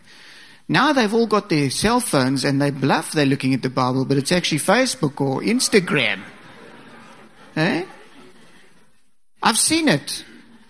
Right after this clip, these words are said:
I've seen it. There's a shift that's changed. The priority of reading the Word of God.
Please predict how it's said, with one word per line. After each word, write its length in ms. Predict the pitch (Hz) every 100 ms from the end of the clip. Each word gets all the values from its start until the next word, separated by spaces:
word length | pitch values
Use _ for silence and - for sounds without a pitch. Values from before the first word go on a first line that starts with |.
| - - - - - - - - - - -
I've 160 | 160 151
seen 380 | - 349 339
it. 300 | 214 - - - - - - - - - - - - - - - - - - - - - - - - - - - - - - - - -
There's 180 | 135 131
a 60 | -
shift 600 | - - - 202 - -
that's 220 | 131 -
changed. 680 | - 151 139 127 113 - - - - - - - - - - - - -
The 60 | -
priority 680 | 151 147 202 285 - 240
of 240 | 208 156 143
reading 380 | 175 220 220
the 100 | 190
Word 220 | 160 175 160
of 140 | 131
God. 480 | 127 127 127 123